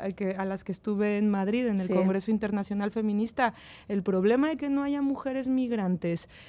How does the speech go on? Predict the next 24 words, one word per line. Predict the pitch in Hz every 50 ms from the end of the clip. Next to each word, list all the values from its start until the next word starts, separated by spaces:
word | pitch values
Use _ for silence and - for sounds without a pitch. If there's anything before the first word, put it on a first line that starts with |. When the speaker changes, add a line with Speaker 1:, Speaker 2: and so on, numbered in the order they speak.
| - -
Speaker 1:
mujeres | - 214 208 208 196 233 240 247 247 247
gitanas, | - 262 262 220 - - 196 185 175 175 175 175 170 165
mujeres | 190 190 196 190 - 226 226 247 240 233
racializadas, | 269 254 247 - 233 208 208 208 185 - - 190 175 165 165 170 170
mujeres | 185 190 180 - 226 226 226 220 208
negras | 208 202 185 180 180 190 -
en | 185 180 180
los | 175 170
espacios, | 185 175 - - 262 269 262 302 381 427 - - - - - - - -
no | 220 233 285
es | 311 226
nuestro, | 214 202 214 285 285 - 226 170 147 - - - _ - - -
es | - 214 294 359 - - - - - - - - - - - - - - - -
vuestro, | 185 175 180 214 247 285 - - 240 202 190 180
como | - 180 180 185 190
decían | 190 208 196 220 220 208 208
las | 214 220 -
compañeras, | - 214 196 196 180 196 185 185 214 226 226 190 180 -
¿no? | 208 214 254
Es | 226 196 202 208 233 233
de | 277 269
toda | - - - - 208 240 285 302 294
la | 240 185
sociedad, | 175 - 180 165 - 165 156 160 175 208 294 -